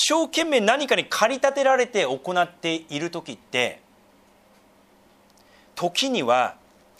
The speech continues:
なんか自分に負い目があってね、その負い目を償っていこうとしてやってしまうことがあるんですよね。まあ、これは宗教もそうです。宗教まさにそうですよね。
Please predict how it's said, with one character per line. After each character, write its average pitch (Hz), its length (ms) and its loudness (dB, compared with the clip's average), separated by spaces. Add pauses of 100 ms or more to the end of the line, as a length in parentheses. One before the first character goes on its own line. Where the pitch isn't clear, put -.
(260)
な 135 60 -6
ん - 20 -6
か 123 80 0
自 160 160 -2
分 254 160 -2
に 220 80 -6 (120)
負 180 240 0
い 285 60 -2
目 285 220 -2
が 135 80 -4
あ - 20 -6
っ - 60 -10
て - 140 -20
ね、 - 200 -20 (680)
そ - 140 0
の 185 120 -4
負 247 240 4
い 320 60 2
目 330 120 2
を 233 120 4
償 320 580 0
っ 359 140 -10
て 180 120 0
い 151 100 -4
こ 214 180 2
う 196 60 0
と 143 120 -4
し - 140 -6
て 170 400 2 (360)
や 151 180 2
っ 165 100 -14
て 196 80 4
し - 120 2
ま 185 140 4
う 180 60 0
こ 180 100 -2
と 151 80 0
が 120 140 4
あ 127 40 4
る 113 120 -2
ん - 20 -20
で 85 80 -20
す - 80 -14
よ - 100 -20
ね。 139 120 -20 (680)
ま 170 60 -4
あ、 - 20 -6
こ 226 80 2
れ 240 60 4
は - 20 0
宗 - 260 0
教 127 220 -4
も 92 140 -12
そ 113 120 -4
う - 40 -10
で 95 80 -16
す。 - 80 -8
宗 254 180 -2
教 135 100 -6
ま 123 120 0
さ 120 80 -4
に 98 40 -10
そ - 100 -14
う - 20 -16
で - 80 -16
す - 20 -16
よ 92 60 -16
ね。 139 120 -12